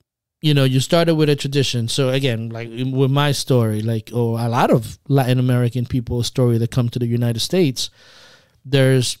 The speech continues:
there's a separation from our tradition, and then we become,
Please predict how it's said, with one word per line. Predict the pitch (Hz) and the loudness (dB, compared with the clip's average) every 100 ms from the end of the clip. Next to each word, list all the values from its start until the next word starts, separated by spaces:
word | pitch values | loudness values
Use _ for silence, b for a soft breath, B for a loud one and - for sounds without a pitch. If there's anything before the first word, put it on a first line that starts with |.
| - | -4
there's | 131 135 131 123 - - _ _ _ _ - | 2 4 4 0 -4 -6 _ _ _ _ -4
a | |
separation | - - 139 147 180 - 156 | -2 0 2 4 2 2 0
from | 151 135 | 0 0
our | 123 | 0
tradition, | 123 143 190 - 127 131 _ _ _ _ _ _ _ _ _ _ _ _ _ _ _ _ _ | 0 2 2 2 -2 -2 _ _ _ _ _ _ _ _ _ _ _ _ _ _ _ _ _
and | 135 139 | 0 2
then | 139 | 2
we | 135 | 2
become, | 131 131 147 139 135 | 0 0 2 2 0